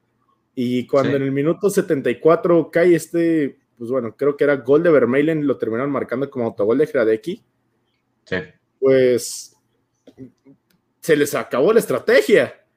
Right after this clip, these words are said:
Speaker 1: porque in-, ya no pudieron ir adi-, hacia adelante. Me parece que tuvieron un disparo a puerta en todo el partido y, y recuerdo haber escuchado que lo, haber visto que lo ataca,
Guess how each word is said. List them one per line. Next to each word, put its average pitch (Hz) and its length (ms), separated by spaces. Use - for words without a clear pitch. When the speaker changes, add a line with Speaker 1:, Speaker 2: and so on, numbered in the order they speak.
Speaker 1:
porque 143 520
in-, 156 300
ya 165 200
no 214 160
pudieron 180 400
ir 190 120
adi-, 165 240
hacia 123 240
adelante. 170 640
Me 160 180
parece 131 580
que 139 100
tuvieron 151 360
un 160 140
disparo 156 340
a 156 60
puerta 160 260
en 139 80
todo 156 120
el 156 100
partido 143 560
y, 127 140
y 127 100
recuerdo 160 720
haber 123 220
escuchado 156 460
que 127 100
lo, 110 200
haber 131 300
visto 185 340
que 170 100
lo 127 80
ataca, 139 440